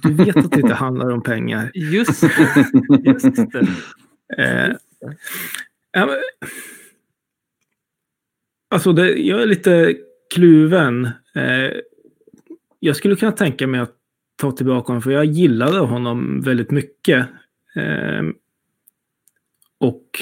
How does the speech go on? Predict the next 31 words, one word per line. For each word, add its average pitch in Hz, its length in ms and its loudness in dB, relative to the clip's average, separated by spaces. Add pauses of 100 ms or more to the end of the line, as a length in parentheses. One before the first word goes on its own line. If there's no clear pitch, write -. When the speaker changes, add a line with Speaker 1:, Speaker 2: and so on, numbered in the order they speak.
Speaker 1:
när 143 180 2
han 127 140 2
var, 135 340 2
liksom, 131 480 -2 (560)
kommer 135 240 2
han 135 140 4
upp 175 300 2
i, 143 440 4
i 135 40 2
den 135 200 2
nivån 139 440 4
som 131 120 -4
man, 123 380 -4
som - 160 -6
man 120 320 -2 (200)
kan 147 300 0
ha, 120 480 0 (920)
så - 60 -20
skulle 139 260 0
han 131 120 0
vara 131 120 2
jättenyttig. 131 840 0 (1080)
Eh, 127 500 0 (480)
samtidigt 160 480 4
så, 160 240 4 (2000)
jag 123 80 -6
vet 160 200 -2
inte, 139 180 -6
man 151 180 2
vill 208 240 2
ju 180 80 6